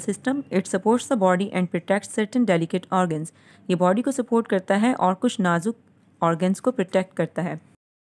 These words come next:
It's time to note down the homework in your assignment register. Chapter one, read page number six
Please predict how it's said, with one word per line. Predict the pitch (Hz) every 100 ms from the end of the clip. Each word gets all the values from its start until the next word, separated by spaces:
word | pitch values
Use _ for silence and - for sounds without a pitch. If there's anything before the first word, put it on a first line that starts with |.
| _ _ _ _ _ _ _ _ _
It's | 214 -
time | 214 240
to | 269
note | 214 196 180
down | 196 196
the | 202
homework | 190 170 196 269
in | 220 190
your | 196
assignment | 180 - 165 165 190
register. | 180 180 - 175 185 _ _ _ _
Chapter | - 180 - 190
one, | 180 180 214 349 _ _ _ _ _ _ _ _ -
read | 190 180
page | - 185 185
number | 220 277
six | 277 196 196 -